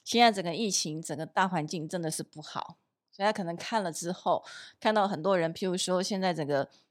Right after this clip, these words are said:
通膨很严重，哦，或者是那个很多地方都有闹饥荒，哦，所以在这样一个不好的一个环境之下，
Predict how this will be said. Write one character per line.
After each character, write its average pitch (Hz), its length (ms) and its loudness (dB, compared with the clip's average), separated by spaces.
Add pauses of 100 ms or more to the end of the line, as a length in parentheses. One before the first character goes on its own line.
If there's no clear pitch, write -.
通 208 140 2
膨 196 160 2
很 175 120 0
严 127 220 -2
重， 180 300 0 (420)
哦， 139 160 -4
或 196 160 -4
者 190 140 2
是 190 300 -4
那 175 120 -4
个 139 220 -2 (280)
很 190 140 -2
多 220 140 2
地 220 100 4
方 190 240 -2
都 185 80 2
有 165 80 2
闹 170 180 4
饥 156 280 -4
荒， 131 360 -4 (460)
哦， - 160 -12
所 - 160 -4
以 220 80 2
在 226 220 4
这 214 80 2
样 214 100 8
一 208 60 4
个 185 100 2
不 220 180 -4
好 147 200 -2
的 147 120 -2
一 151 40 -2
个 156 180 0
环 170 180 2
境 185 220 -4
之 170 200 -4
下， 170 300 0